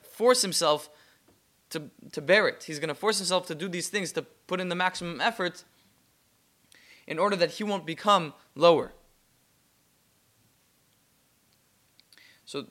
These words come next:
it says, so, "מתרומם, אם יראה חברו מתרומם והוא נשאר שפל."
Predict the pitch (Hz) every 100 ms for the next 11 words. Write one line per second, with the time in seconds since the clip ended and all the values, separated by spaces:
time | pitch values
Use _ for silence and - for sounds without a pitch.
0 | - - - 185 147 123 135 123 131 139
1 | 147 170 156 147 135 - - 139 160 156
2 | 165 - - 139 143 170 147 - 160 147
3 | 156 135 143 127 127 117